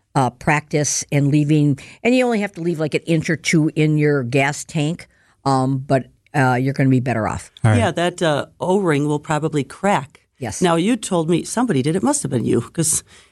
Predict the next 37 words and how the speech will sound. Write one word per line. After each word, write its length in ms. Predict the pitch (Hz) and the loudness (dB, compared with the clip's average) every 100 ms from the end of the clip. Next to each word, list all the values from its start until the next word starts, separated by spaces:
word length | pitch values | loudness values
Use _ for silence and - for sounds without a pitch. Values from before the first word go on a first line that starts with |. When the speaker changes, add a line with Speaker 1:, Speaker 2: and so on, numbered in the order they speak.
| _ | _
Speaker 3:
uh, 220 | 202 190 - 180 | 0 2 0 -2
that, 260 | 190 185 | 0 0
that 160 | 190 180 | 0 0
ethanol 420 | 180 180 180 175 | 0 0 0 2
is 120 | 156 | 0
only 240 | 165 170 160 | 0 0 2
really 160 | 156 | 2
good 180 | 147 156 | 2 -2
for 140 | - 160 | 0 0
a 40 | |
month 260 | 147 156 151 | 2 0 -2
or 60 | |
two. 420 | 143 143 139 190 - | -2 2 2 2 0
Speaker 1:
Correct. 240 | 160 135 | 0 0
Speaker 3:
I 60 | 165 | 0
mean, 220 | 151 143 | -2 -2
really. 320 | 143 127 127 | -4 -4 -4
So 460 | - 160 143 135 - _ _ _ _ _ _ - | -2 0 0 -2 -10 _ _ _ _ _ _ -4
get 180 | 175 | -2
the 80 | 175 | 0
right 220 | 170 156 | 0 -2
stuff 280 | - 156 151 | -2 -4 -2
at 80 | 143 | -2
the 120 | 143 | 0
end 100 | 147 143 | 0 0
of 60 | |
the 100 | 127 | 0
year, 160 | 131 147 | 2 2
at 100 | - | 0
least. 240 | 131 127 | -2 -2
If 140 | 147 170 | -4 0
you're 100 | 180 | 2
using 280 | 196 156 | 2 2
the 80 | 147 | 2
ethanol, 480 | 151 151 151 147 147 | 2 0 0 0 0
we 120 | 139 | 0
don't 240 | 139 135 | 0 -2